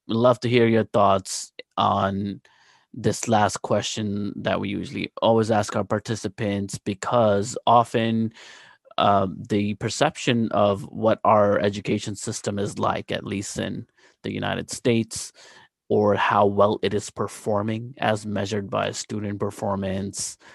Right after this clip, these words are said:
uh, on various things, but a lot of times only the test scores. Um, people seem to get this narrative that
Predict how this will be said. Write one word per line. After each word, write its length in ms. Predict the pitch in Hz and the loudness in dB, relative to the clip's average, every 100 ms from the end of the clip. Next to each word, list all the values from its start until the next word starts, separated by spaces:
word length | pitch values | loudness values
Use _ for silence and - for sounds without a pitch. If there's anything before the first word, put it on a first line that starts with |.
| - - - _ _ - | -20 -20 -20 _ _ -4
uh, 300 | 113 107 101 - | 0 2 2 2
on 360 | 101 98 98 - - | 0 -2 -8 -14 -2
various 440 | 151 147 143 120 | 4 6 6 2
things, 260 | - 120 113 | 2 2 4
but 120 | 120 | 4
a 40 | 120 | 4
lot 200 | 117 113 | 4 4
of 60 | |
times 240 | 117 107 98 | 4 2 2
only 280 | 101 107 | 0 2
the 100 | 110 | 0
test 260 | 117 104 95 | 0 -2 -4
scores. 560 | - 98 95 98 - - - - - _ _ - | -4 -2 -2 -2 -6 -14 -20 -20 -20 _ _ 0
Um, 600 | 113 101 101 98 98 - - - | 2 4 4 2 -2 -8 -12 2
people 600 | 147 151 147 147 139 135 | 4 6 6 6 4 0
seem 340 | - 143 135 | 0 2 2
to 200 | 135 139 | 2 0
get 200 | 117 135 | 4 4
this 160 | 127 - | 2 0
narrative 360 | 127 123 117 107 | 2 4 2 2
that 260 | 110 104 | 2 2